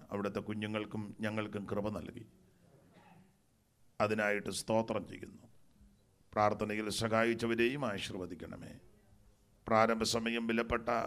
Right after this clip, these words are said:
തിരുവചനം കേട്ട് ഞങ്ങൾക്ക് കർത്താവിനെ മഹത്വപ്പെടുത്തുവാനിടയാക്കി അവിടുത്തെ ദാസനെയും ശക്തീകരിക്കണമേ. തുടർന്ന് അല്പം മിനിറ്റുകൾ കൂടെ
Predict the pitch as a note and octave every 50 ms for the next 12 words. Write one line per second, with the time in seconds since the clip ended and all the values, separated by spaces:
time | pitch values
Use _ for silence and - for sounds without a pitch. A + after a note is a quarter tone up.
0 | - - - - - - A#2 A2 A#2+ A#2+ B2+ B2+ B2+ B2 B2 A#2 A2 G#2+ G#2+ G#2+
1 | G#2 G2+ A#2 A2+ A2 - - - - - A2 G#2+ G#2+ A2 G#2+ G#2+ - A2 G#2 G#2
2 | G2+ G2+ - - - - A2 A2+ A2 A2 A2 A2 G#2+ G#2+ G#2+ G#2 G#2 G2+ F#2+ G#2+
3 | G#2+ C3+ B2+ A2+ G2+ G2 - - F#2+ F#2 F2+ F#2 F#2 F2+ F2 - - E2+ E2+ -
4 | - F#2+ F#2 F#2+ G2 G2+ F#2+ G2 G2+ G#2 G2 - G#2+ G#2+ A2 A2 A2 A2+ A#2 A#2
5 | A2+ - A#2+ A2+ B2+ B2 B2 A2+ - - - - - - - - - - - -
6 | - - _ _ _ _ _ _ _ _ _ _ _ _ _ _ _ _ _ _
7 | _ _ _ _ _ - - A2+ A2 A2 A2 A2+ A2+ A2 G2 A2 A2+ A2+ A2+ A2+
8 | A2+ A2+ A2+ A#2 A#2 A2+ A#2 A2+ A#2